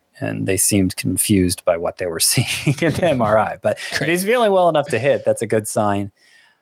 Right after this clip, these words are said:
Speaker 1: Uh, you know, I haven't really been drafting Starling Marte this whole time because he doesn't fit with my unintentional about,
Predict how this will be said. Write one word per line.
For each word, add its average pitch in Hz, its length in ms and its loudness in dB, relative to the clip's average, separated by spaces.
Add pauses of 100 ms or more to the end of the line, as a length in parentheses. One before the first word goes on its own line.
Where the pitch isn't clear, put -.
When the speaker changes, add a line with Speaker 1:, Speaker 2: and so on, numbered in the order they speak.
(460)
Speaker 1:
Uh, - 220 -6
you 127 120 0
know, 139 160 4
I 127 120 2
haven't 127 380 -2 (480)
really 107 340 0
been 101 160 -2
drafting 95 480 -4
Starling 92 400 2
Marte 87 200 -2
this 98 320 0
whole 98 200 0
time 107 340 0
because 101 280 0
he 95 60 -4
doesn't 92 300 0 (320)
fit - 220 -4
with 107 240 -8
my 101 400 0 (280)
unintentional 107 720 0
about, 101 360 2